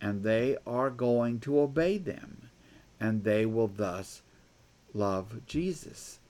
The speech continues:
in that obedience. Any, verse twenty-four, "Anyone who does not love me will not obey my teaching."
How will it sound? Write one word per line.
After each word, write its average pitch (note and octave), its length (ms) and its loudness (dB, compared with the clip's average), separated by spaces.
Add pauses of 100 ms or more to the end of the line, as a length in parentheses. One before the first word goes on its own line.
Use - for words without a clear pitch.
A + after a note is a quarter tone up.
(240)
in C#3 280 2
that G#2 200 2
obedience. D3+ 840 -4 (2000)
Any, B2+ 380 2
verse C3 200 4
twenty-four, D#3+ 520 2
"Anyone F3+ 420 2
who F3+ 220 -2 (760)
does C3+ 220 -4
not D#3+ 300 2
love E3 300 2
me G#2 320 -6 (240)
will D3 140 4
not A#2 220 4
obey B2+ 320 2
my C#3 220 0
teaching." G3 500 -4